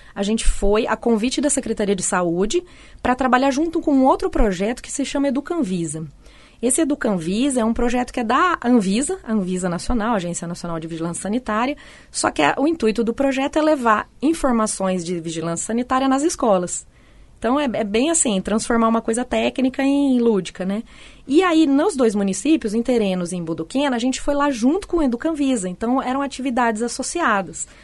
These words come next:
A gente falando sobre prevenção de leishmaniose e eles falando sobre os princípios da vigilância. Então, foi super produtivo, foi muito legal. E ali começou a,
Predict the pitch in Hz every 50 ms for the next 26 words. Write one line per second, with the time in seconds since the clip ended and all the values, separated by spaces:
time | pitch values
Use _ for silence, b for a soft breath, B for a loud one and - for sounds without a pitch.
0 | B B 190 190 214 220 220 - - 226 214 208 208 202 - 214 196 190 - -
1 | 208 202 202 202 190 - 202 196 190 196 202 202 196 - 226 233 247 240 233 226
2 | 233 240 262 269 320 330 B B B B B B 311 294 254 254 269 - - 311
3 | 277 226 220 240 233 - 254 226 254 269 - - 277 269 - 254 220 226 240 226
4 | 233 240 226 247 240 269 302 269 202 180 165 - - b b b b b b b
5 | b 330 339 - - - 392 453 466 - - - - - - 294 302 330 330 285
6 | 262 - 240 220 214 190 202 202 - - 196 202 202 196 - 262 262 269 247 247
7 | 269 320 - 302 269 240 196 190 180 175 190 233 - - - - - 254 285 269
8 | 262 262 311 - - 330 330 349 349 - - - - - 277 277 311 339 - 294
9 | 294 277 262 247